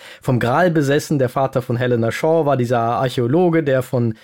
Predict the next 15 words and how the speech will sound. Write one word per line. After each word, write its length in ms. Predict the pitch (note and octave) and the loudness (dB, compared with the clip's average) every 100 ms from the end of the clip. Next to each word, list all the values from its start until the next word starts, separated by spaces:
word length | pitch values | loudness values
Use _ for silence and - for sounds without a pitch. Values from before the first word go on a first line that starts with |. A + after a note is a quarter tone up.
| - _ _ - | -20 _ _ -4
diesem, 500 | B2+ B2 A2+ A2 A#2 | 0 2 2 0 -2
äh, 380 | C3+ A#2 A2+ A2+ | -2 0 2 0
Apparatismus 920 | D3+ - B2 B2 - F3+ E3 C#3+ - | -2 -2 -2 -2 -2 -2 0 0 0
da 200 | B2+ B2+ | -2 -2
von 220 | - C3 | -2 -2
Archimedes 600 | B2+ A#2 C#3 F#3 D#3 D3 | -2 0 0 2 0 -2
besessen 540 | - C3 D3+ - D3 B2+ | -4 0 -2 0 0 0
war. 360 | C3 C3 C3 - _ | 0 -2 -4 -8 _
Es, 340 | - G#2+ G#2 - A#2+ - | -6 -4 -4 -6 -8 -6
also 200 | - C3+ | -4 -2
es 120 | B2 | -2
ist 240 | C3+ - - | -4 -6 -2
einfach 500 | C#3+ E3+ E3 D3 - | 0 0 0 -2 -6
zu 400 | - D3 F3+ F#3 | -6 -2 -2 -2
viele 680 | - D#3+ E3 D#3+ D3+ C#3 | -2 0 2 2 2 2